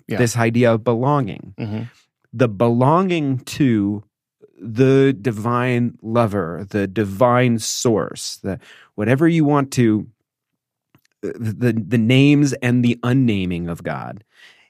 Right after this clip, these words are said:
Speaker 2: that is which you belong to. Your definition comes in that relationship. Does that make sense? Am I too esoteric there?
Speaker 1: No, I think that's,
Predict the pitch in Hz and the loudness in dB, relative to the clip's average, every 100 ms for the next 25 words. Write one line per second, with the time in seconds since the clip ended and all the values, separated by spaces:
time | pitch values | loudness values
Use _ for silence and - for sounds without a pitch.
0 | _ _ - _ - 117 120 113 - _ | _ _ -20 _ -6 0 2 0 -4 _
1 | _ 131 104 98 95 117 107 - - 113 | _ 0 0 -2 0 0 0 -4 -6 -4
2 | 104 92 98 101 104 92 92 - - 123 | -2 0 0 0 0 -2 -6 -10 -8 -4
3 | 92 60 90 104 _ _ _ _ _ - | -4 -6 -8 -10 _ _ _ _ _ -10
4 | 92 113 117 107 113 - 104 123 - 98 | -2 2 4 2 0 2 2 4 2 -2
5 | 87 - - 101 90 - 110 98 92 95 | -4 -8 -6 -6 -6 -6 -4 -2 -4 -6
6 | 87 92 85 80 78 - - 143 208 175 | -6 -4 -4 -6 -10 -6 -2 0 0 -2
7 | 165 175 165 117 110 120 - 180 190 175 | -2 -2 0 2 2 2 0 2 2 2
8 | 160 - 160 165 - 165 233 226 135 135 | -2 -4 -4 -4 0 4 4 4 2 0
9 | 185 160 139 - | -2 0 0 -4